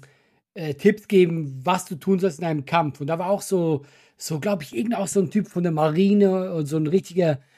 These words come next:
äh, Kriegsheld. Und der meinte auch so, irgendwo, wenn er angepöbelt wird, ja, das Beste, was du in einem Kampf tun kannst,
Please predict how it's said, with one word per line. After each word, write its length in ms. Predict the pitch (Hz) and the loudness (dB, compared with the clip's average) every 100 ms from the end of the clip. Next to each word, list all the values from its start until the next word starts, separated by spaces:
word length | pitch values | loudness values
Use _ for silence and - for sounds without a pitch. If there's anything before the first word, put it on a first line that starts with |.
| _ - | _ -10
äh, 260 | 147 156 | -6 -6
Kriegsheld. 640 | 139 196 196 - 196 196 196 | 0 2 2 6 6 6 4
Und 80 | |
der 80 | 165 | 0
meinte 340 | 180 214 214 233 | 2 0 0 -2
auch 140 | 233 | -2
so, 300 | - 208 208 _ _ - | -2 -2 -4 _ _ -4
irgendwo, 460 | 302 208 233 226 | -2 0 2 2
wenn 120 | 202 | 2
er 120 | 208 208 | 0 0
angepöbelt 580 | 262 233 - 165 160 | 0 2 0 0 0
wird, 200 | 196 254 185 | 0 0 0
ja, 280 | 208 269 - _ _ _ | -2 -2 -8 _ _ _
das 220 | 165 - | -10 -2
Beste, 480 | - 302 - - 226 | 6 6 6 0 -2
was 100 | - | 0
du 100 | 208 | 0
in 60 | |
einem 220 | 196 180 - - | 0 -2 -8 -6
Kampf 280 | 208 233 - | -2 -2 -2
tun 180 | 233 | -2
kannst, 420 | 196 202 220 - | 0 -2 -2 -8